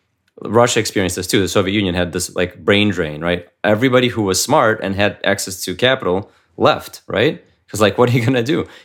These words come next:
You know that America is a better, you know, freer society. All the people who understood that left.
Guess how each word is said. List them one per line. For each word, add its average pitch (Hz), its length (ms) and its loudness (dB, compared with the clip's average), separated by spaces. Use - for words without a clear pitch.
You 110 120 2
know 123 140 4
that 127 120 4
America 110 420 2
is 95 140 0
a 90 60 -6
better, 95 480 0
you - 80 -6
know, 82 100 -2
freer 98 240 -2
society. 95 560 -2
All 98 140 2
the 110 60 -2
people 107 340 -6
who 95 300 -2
understood 95 400 -2
that 80 180 0
left. 92 360 -2